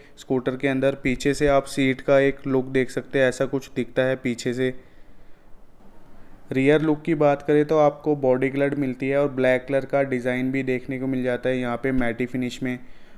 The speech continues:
और अब बात करते हैं इसके इंजन के बारे में, तो आपको वन ट्वेंटी फ़ाइव सीसी का इंजन मिलता है, जो कि नौ पॉइंट बवंजा पीएस की पावर जनरेट करता है, नौ पॉइंट दो न्यूटन मीटर का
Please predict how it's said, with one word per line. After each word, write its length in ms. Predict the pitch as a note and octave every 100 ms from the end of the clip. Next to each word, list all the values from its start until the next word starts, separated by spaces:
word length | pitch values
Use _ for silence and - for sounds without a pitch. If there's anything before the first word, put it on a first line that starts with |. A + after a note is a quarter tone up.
| - -
और 120 | B2
अब 100 | C3
बात 280 | C3 C3+ C3+
करते 280 | C#3+ C3+ C#3+
हैं 100 | C#3+
इसके 220 | D3 D#3
इंजन 360 | C3+ B2+ C3+ C#3
के 160 | D3 C#3
बारे 260 | C3+ C3+
में, 240 | C#3+ C#3+ C#3 - - -
तो 60 | C3
आपको 320 | B2+ B2+ D3
वन 240 | C3+ C3+
ट्वेंटी 380 | C#3 C#3+ C#3 D3
फ़ाइव 260 | D3 C3 C3
सीसी 380 | - C3+ - C3
का 120 | C#3+
इंजन 320 | C3+ C3+ C#3+
मिलता 300 | C#3+ B2+ C#3
है, 60 | C#3
जो 160 | C3+ C3
कि 400 | D3 D3+ D3+ - - - C3+
नौ 200 | C3+ C#3+
पॉइंट 280 | D#3 D#3 D3
बवंजा 400 | C3+ C3 C#3 C#3+
पीएस 320 | C#3+ C#3 C#3
की 100 | D3+
पावर 360 | C#3+ B2+ C3 C#3+
जनरेट 360 | C#3+ C#3+ C#3+
करता 280 | - C#3+ -
है, 100 | D3
नौ 180 | D3 C3+
पॉइंट 260 | C#3+ D3 C#3+
दो 140 | C#3 C#3+
न्यूटन 320 | C3+ C3 C#3
मीटर 200 | C3+
का 100 | C3+